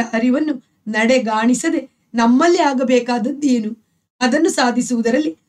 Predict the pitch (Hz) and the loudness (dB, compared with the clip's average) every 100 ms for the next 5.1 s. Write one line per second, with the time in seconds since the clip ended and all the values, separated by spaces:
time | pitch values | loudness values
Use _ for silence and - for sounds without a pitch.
0 | _ 302 285 247 220 202 - _ _ _ | _ 0 2 2 0 -2 -8 _ _ _
1 | 254 302 - _ - 247 302 233 262 233 | -2 -2 -6 _ -2 0 0 0 0 -2
2 | 220 226 214 - _ _ _ _ _ _ | -6 -10 -12 -16 _ _ _ _ _ _
3 | _ _ - 220 - 220 208 196 196 208 | _ _ -6 -6 -6 -6 -6 -6 -12 -16
4 | _ - 226 208 226 240 226 202 196 196 | _ -10 -4 -4 -2 -6 -6 -8 -6 -6
5 | 254 | -6